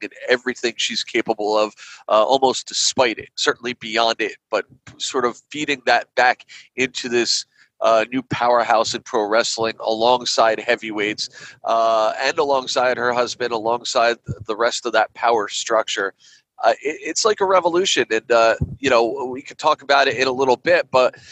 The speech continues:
we, uh, the A E W world saw your world meet that revolution a little bit later in the year when, uh, <laughs> you made that phenomenal appearance, uh,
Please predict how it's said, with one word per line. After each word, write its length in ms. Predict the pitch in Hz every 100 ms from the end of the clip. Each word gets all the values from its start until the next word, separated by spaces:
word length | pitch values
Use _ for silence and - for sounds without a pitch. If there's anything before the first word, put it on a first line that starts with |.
| - -
we, 420 | 123 165 165 139
uh, 420 | - 147 147 151 135
the 160 | 143 151
A 60 |
E 200 | 170 180 170
W 320 | 175 170 165
world 380 | 143 147 160 156
saw 600 | - - 175 180 175 156 - _ _ _ _ _
your 380 | 135 170 202 196
world 460 | 139 135 123 127 120 -
meet 280 | 135 185 156 139
that 220 | 139 131
revolution 640 | 143 131 135 135 - 156
a 40 | 135
little 220 | 151 147
bit 220 | 151 135
later 360 | 131 151 156 151
in 120 | 139
the 120 | 139
year 500 | 143 220 220 156 147 - _ _
when, 440 | 123 143 143 147
uh, 280 | 147 147 147
<laughs> 20 | 139
you 400 | 135 147 233 196
made 360 | 175 156 160 160 131
that 240 | 151 147 147 _ _
phenomenal 920 | - - 165 151 170 202 220 196 175
appearance, 800 | 143 - 196 196 139 - - - - - - -
uh, 200 | 127 139